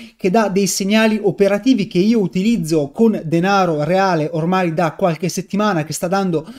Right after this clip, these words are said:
ottimi risultati. Ho aspettato un pochino a parlarvene perché volevo testarlo personalmente. E poi, ragazzi, guardiamo insieme un tweet di un trader molto rispettato che parla della situazione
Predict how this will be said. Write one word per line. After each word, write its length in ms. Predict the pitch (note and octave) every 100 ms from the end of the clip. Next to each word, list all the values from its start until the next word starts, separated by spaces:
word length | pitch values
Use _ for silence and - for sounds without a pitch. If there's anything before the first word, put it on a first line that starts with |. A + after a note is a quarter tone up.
| - G3
ottimi 580 | G3 A3+ A3+ F#3 D#3 C#3 D#3+
risultati. 580 | E3 E3+ D#3+ B3 B3+ G#3+
Ho 40 |
aspettato 380 | - F3+ F3+ F3+
un 100 | F3
pochino 300 | F3 G3+ F3+
a 60 |
parlarvene 640 | E3+ A#3 F3+ C#3+ D3 F#3 G3+ D#4+ D4
perché 260 | G3+ F3+ G#3+
volevo 320 | G#3 F#3+ F3+
testarlo 680 | G#3+ - E3+ C#3+ D3 D#3 - - - -
personalmente. 920 | - G#3+ - F#3 F3 F3 A3+ C#4 C4+ C4+
E 100 | C4
poi, 140 | C4
ragazzi, 360 | B3+ G#3+ F3+ G#3
guardiamo 380 | B3+ A#3 A3+
insieme 480 | A#3+ A#3 F3+ E3 F#3 A3+
un 260 | A#3 A#3+
tweet 320 | A#3 G3 F3+ G#3
di 240 | F3 G#3 G#3
un 280 | G3 G#3 -
trader 480 | G3 F#3 F3+ G3+ G3
molto 420 | F#3 G3+ G3+ F3
rispettato 600 | E3+ - A#3 F#3 E3 F3+
che 140 | A3
parla 340 | G#3+ F3 E3 E3
della 220 | F3 E3+
situazione 720 | G3 A3+ A3 - D#3+ C#3+ C#3